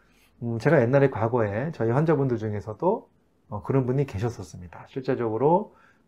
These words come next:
귀에서 문제가, 어, 아닌 것 같은 그런 어지러움 때문에, 어, 병원에 의뢰를 드려서 뇌 검사를 해봤더니 손해에서 조그만, 어, 종양이 발견된 적도 있었습니다. 물론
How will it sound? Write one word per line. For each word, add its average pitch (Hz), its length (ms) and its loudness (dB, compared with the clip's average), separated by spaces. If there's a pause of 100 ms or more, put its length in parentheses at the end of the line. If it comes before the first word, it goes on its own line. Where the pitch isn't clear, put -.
귀에서 123 440 4
문제가, 117 400 0
어, 107 200 -2 (240)
아닌 135 280 2
것 127 80 4
같은 117 280 0
그런 123 220 -2
어지러움 104 340 -2
때문에, 123 500 -4 (380)
어, 101 640 -6
병원에 135 300 6
의뢰를 170 240 8
드려서 101 580 -2
뇌 113 140 4
검사를 107 320 -2
해봤더니 110 420 -6
손해에서 196 720 0 (240)
조그만, 170 500 0 (360)
어, 101 400 -8
종양이 143 420 4
발견된 107 400 -2
적도 98 240 -6
있었습니다. 90 600 -12
물론 131 520 8